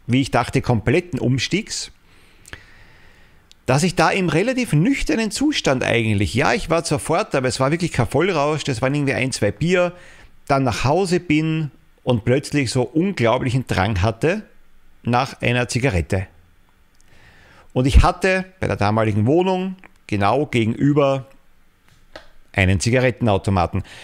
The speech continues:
Und ich habe mir das tatsächlich angetan, das war irgendwie so rund um Mitternacht, dass ich da nochmal runter bin, nach drei, vier Wochen, wie gesagt, eigentlich kompletten Umstiegs auf die E-Zigarette und habe mir Packung Zigaretten da rausgezogen und tatsächlich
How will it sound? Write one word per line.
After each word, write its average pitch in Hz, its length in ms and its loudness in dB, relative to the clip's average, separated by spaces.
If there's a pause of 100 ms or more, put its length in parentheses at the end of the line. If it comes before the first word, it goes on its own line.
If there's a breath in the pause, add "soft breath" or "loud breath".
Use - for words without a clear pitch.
(200 loud breath)
Und 120 140 0
ich 110 100 6
habe 185 220 4
mir 247 80 2
das 202 160 0
tatsächlich 175 580 0
angetan, 180 580 0
das 143 200 -4
war 156 120 2
irgendwie 156 300 0
so 147 140 0
rund 170 240 -2
um 151 120 0
Mitternacht, 156 600 0
dass 127 100 0
ich 135 80 -2
da 143 140 0
nochmal 120 320 0
runter 170 300 0
bin, 147 340 -2 (100)
nach - 240 -2
drei, 180 380 -2
vier 196 340 -2
Wochen, 185 400 -2
wie 160 80 0
gesagt, 160 400 -2
eigentlich 170 320 -2
kompletten 143 460 -2
Umstiegs - 500 -2
auf - 220 -2
die 113 180 -2
E-Zigarette 117 680 0 (760 loud breath)
und 143 160 0
habe 113 180 2
mir 120 160 2
Packung 107 640 -2
Zigaretten 143 540 0
da 147 180 2
rausgezogen 151 720 0
und 135 360 -2
tatsächlich 139 920 0